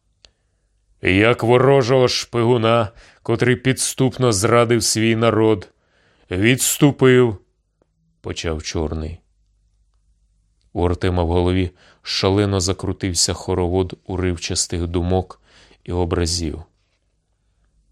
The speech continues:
«Почекайте, ще рано, я ще не встиг, мені треба». Потім з'явилося перед очима суворе обличчя Хантера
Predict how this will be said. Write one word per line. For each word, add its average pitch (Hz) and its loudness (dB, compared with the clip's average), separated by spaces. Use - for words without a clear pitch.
«Почекайте, 107 0
ще - 4
рано, 110 0
я 127 -2
ще - 2
не 156 4
встиг, - 0
мені 165 0
треба». 156 2
Потім 90 -6
з'явилося 87 0
перед 87 -4
очима 90 -2
суворе 104 0
обличчя 98 -2
Хантера 82 -6